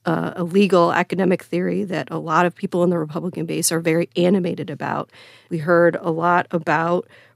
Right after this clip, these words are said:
rising crime rates, um, the threat of, you know, safety, the threat of child predators, um, which sort of sprang,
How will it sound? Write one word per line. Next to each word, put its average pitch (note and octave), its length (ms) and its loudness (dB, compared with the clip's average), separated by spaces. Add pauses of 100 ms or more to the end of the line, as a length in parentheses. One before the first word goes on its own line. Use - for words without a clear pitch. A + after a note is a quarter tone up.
rising F#3 420 4
crime A#3+ 340 4
rates, - 460 -2
um, E3 500 -6 (420)
the F3 100 -2
threat F#3+ 480 -2 (140)
of, F3 580 0
you F#3 100 0
know, E3 240 -2 (120)
safety, G#3 540 2
the F3 140 -2
threat E3+ 340 -2 (120)
of C#3+ 200 -10
child - 440 -6
predators, G3 680 2 (440)
um, D#3+ 580 0
which - 360 -4 (120)
sort E3+ 300 0
of D3+ 240 -6
sprang, E3+ 600 2